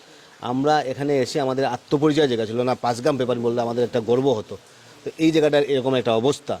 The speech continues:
এই, এইরকম একটা পরি-, পরিবেশ বর্তমানে একদম মানে, আহ, মানে, মানে বিভীষিকাময় একটা বাতাবরণ সৃষ্টি হয়েছে। ইতিমধ্যে আমি দেখতে পারলাম যে এনআরএল এর কাজ চলছে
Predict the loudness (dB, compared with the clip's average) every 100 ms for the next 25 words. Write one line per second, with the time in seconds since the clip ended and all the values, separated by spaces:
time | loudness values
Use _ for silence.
0 | -8 -6 -4 2 2 4 2 0 0 -2
1 | 0 2 0 0 -6 -6 -4 0 -2 0
2 | -2 -2 0 0 -2 -10 -20 -20 -10 -4
3 | -2 -2 -2 -4 -4 -2 0 0 0 2
4 | 2 4 2 2 2 0 0 -2 -6 -4
5 | -2 -2 -8 -16 -20 -20 -20 -6 0 0
6 | 2 2 4 0 0 2 2 2 0 0
7 | 0 2 2 4 2 2 0 2 0 2
8 | 2 0